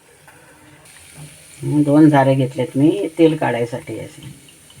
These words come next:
तेल निघालं पाहिजे त्यातलं पुरं. हे बघा, आपली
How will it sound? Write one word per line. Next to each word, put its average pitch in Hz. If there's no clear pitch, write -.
तेल 143
निघालं 135
पाहिजे 120
त्यातलं -
पुरं. -
हे 139
बघा, 139
आपली 147